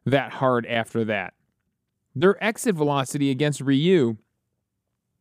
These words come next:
Jose Ramirez had a hundred and five point six in his single. Eddie Rosario's single was a hundred five point two. Harold Ramirez's single was one oh two point seven. After that, it's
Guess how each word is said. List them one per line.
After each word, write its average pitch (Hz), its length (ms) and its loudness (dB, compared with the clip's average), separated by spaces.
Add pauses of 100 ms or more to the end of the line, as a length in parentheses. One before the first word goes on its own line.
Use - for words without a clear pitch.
(520)
Jose 196 200 4
Ramirez 175 440 2
had 175 160 0
a 110 40 -6
hundred 175 400 0
and 147 80 0
five 143 360 -4
point 143 200 -4
six - 320 0
in 127 180 -4
his 151 260 0
single. 107 420 -2 (260)
Eddie 185 140 4
Rosario's 175 400 2
single 139 240 0
was 131 80 2
a 120 80 0
hundred 127 240 -4
five 120 200 0
point 110 260 -6
two. 104 260 0 (380)
Harold 214 200 4
Ramirez's 185 540 4
single 139 240 0
was 131 160 4
one 135 160 0
oh 131 80 2
two 123 200 -2
point 113 220 -2
seven. 107 400 -4 (380)
After 208 240 0
that, 214 260 0
it's 156 140 -4